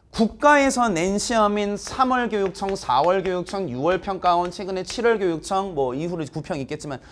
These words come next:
아니 최소한 여기 나와 있는 애들은 여러 번 읽어봐야 되는 거 아니야?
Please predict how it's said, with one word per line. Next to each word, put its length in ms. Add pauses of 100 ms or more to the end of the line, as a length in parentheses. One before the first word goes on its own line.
(240)
아니 160
최소한 720
여기 300
나와 400
있는 280
애들은 440
여러 280
번 200
읽어봐야 340
되는 160
거 60
아니야? 240